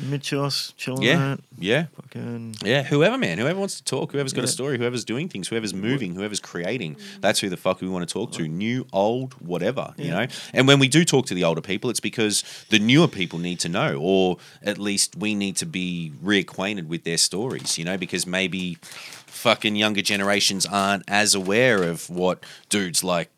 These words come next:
Speaker 2: fucking Reason have done, dudes like Frenzy. I mean, Jesus Christ, D J Frenzy, that was a fucking episode, you know? Like, man, we could do a part two on him and go even deeper, like, go into even more shit, you know? Like, that cunt's fucking done so much, you know? And,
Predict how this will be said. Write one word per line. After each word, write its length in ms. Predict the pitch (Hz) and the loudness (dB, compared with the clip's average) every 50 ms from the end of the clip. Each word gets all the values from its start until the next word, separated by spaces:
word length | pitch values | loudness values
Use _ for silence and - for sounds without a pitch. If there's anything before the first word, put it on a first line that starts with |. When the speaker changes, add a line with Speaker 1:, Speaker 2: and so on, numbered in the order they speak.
| _ _ _ _ - - - - | _ _ _ _ -20 -20 -16 -12
Speaker 2:
fucking 480 | - - - - - 98 - 113 98 | -10 -8 -4 0 0 0 2 0 0
Reason 420 | 90 87 92 101 107 104 - 95 85 | 0 0 0 2 2 2 2 0 -2
have 160 | 78 80 78 | -4 -8 -6
done, 280 | 73 85 80 78 73 71 | -4 -4 -4 -4 -6 -6
dudes 280 | 67 90 92 92 85 - | -4 -2 -2 0 0 0
like 160 | 92 87 - | 0 -2 -2
Frenzy. 760 | - - - - 95 101 113 113 110 98 87 87 76 71 82 | -6 -10 -8 -4 -2 0 0 2 2 0 0 -2 -2 -6 -6
I 40 | 90 | -4
mean, 140 | 98 101 95 | -4 -4 -4
Jesus 300 | 117 117 104 - - - | -6 -4 -2 -2 -2 -2
Christ, 320 | - - 104 98 - - | -4 -6 -8 -6 -6 -6
D 100 | 101 107 | -6 -6
J 160 | 95 95 85 | -6 -6 -8
Frenzy, 560 | 80 - - - 87 95 101 104 87 85 76 | -8 -12 -12 -10 -10 -10 -8 -8 -8 -8 -6
that 180 | 73 85 101 110 | -4 -4 -4 -2
was 140 | - 104 82 | -4 -6 -8
a 60 | 80 | -8
fucking 340 | - - - 82 - 80 78 | -8 -8 -8 -8 -8 -10 -12
episode, 500 | 76 - 80 - - 73 71 67 - - | -12 -10 -10 -8 -8 -8 -10 -12 -14 -16
you 140 | 71 76 76 | -14 -12 -10
know? 240 | 82 92 107 113 | -8 -6 -6 -4
Like, 300 | 101 85 80 82 80 - - - - - - - - - - - | -4 -2 -2 -2 -4 -6 -10 -16 -18 -18 -16 -16 -18 -18 -10 -2
man, 320 | 95 104 107 104 95 87 | 2 4 4 4 4 2
we 100 | 85 92 | 0 -2
could 120 | 87 95 82 | -2 -2 -2
do 140 | 101 98 92 | 0 0 0
a 40 | |
part 280 | 85 - 98 90 87 - | 0 2 2 2 2 2
two 200 | - - 107 107 | 0 -2 -2 -2
on 80 | 98 87 | -2 -2
him 220 | 82 85 87 85 | -2 -2 -2 -2
and 260 | 82 82 80 78 73 - - - | -2 -2 -4 -6 -8 -10 -10 -4
go 180 | - 90 92 95 | 0 2 2 2
even 220 | 92 87 82 82 | 2 0 -2 -6
deeper, 260 | 78 87 92 90 - 78 | -6 -6 -6 -6 -6 -6
like, 200 | 73 71 78 - | -6 -6 -4 -2
go 200 | 87 87 87 85 | 0 0 2 0
into 220 | 85 80 - 80 | -2 -2 -4 -4
even 240 | 80 82 82 73 78 | -4 -4 -4 -6 -6
more 260 | 78 82 87 92 98 | -6 -4 -2 -2 -2
shit, 320 | - - - - - - _ _ - | -2 -4 -6 -8 -10 -18 _ _ -18
you 80 | 73 78 | -12 -10
know? 180 | 80 85 90 | -8 -6 -4
Like, 140 | 90 85 85 | -4 -4 -2
that 140 | 85 90 85 - | -2 -4 -6 -6
cunt's 200 | 90 80 76 - | -10 -10 -10 -8
fucking 280 | - 82 76 - 80 | -10 -10 -10 -10 -10
done 160 | 73 76 76 71 | -10 -8 -4 -2
so 320 | - - - 90 87 82 | -2 -2 -2 -2 -4 -4
much, 460 | 80 90 104 98 69 - - - - | -4 -4 -4 -4 -4 -6 -10 -10 -8
you 60 | 78 | -8
know? 120 | 78 82 87 | -6 -6 -4
And, 220 | 90 90 87 82 | -4 -4 -6 -6